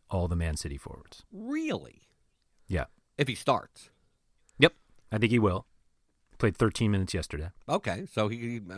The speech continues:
Speaker 2: especially with all the injuries,
Speaker 1: Right.
Speaker 2: you figure if he's, if he's able to play,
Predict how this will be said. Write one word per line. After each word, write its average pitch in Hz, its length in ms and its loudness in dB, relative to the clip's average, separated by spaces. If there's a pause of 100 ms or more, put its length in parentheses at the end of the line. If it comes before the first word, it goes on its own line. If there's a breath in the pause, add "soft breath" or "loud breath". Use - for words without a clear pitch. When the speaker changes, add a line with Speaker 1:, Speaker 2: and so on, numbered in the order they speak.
Speaker 2:
especially 143 360 4
with 135 100 6
all 135 100 8
the 120 140 6
injuries, 107 580 -2 (560)
Speaker 1:
Right. 120 240 6
Speaker 2:
you 95 80 -6
figure 120 260 2
if 117 180 2
he's, 117 300 2
if 110 160 -2
he's 107 360 -2
able 170 320 6
to 151 120 4
play, 90 540 2